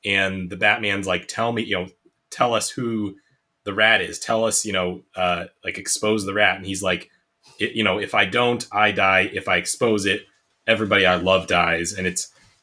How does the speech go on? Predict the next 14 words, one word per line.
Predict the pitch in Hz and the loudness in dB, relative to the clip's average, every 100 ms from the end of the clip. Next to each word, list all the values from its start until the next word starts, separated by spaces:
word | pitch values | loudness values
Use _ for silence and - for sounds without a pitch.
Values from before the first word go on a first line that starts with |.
| _ - | _ -8
it | - | -6
was | 135 | 0
kinda | 139 113 | 4 4
like | 87 | 4
a | 90 | 0
weird, | 98 104 92 | 4 6 6
like, | 87 87 - | 2 0 0
"Oh | 104 | 0
my | 90 | 2
gosh, | 87 98 90 - - | 4 4 2 -2 -4
this | - 98 | -2 0
is | 87 - - _ _ _ _ _ | -2 -4 -8 _ _ _ _ _
way | - 87 113 107 | -10 2 4 4
more | 92 90 85 | 4 2 0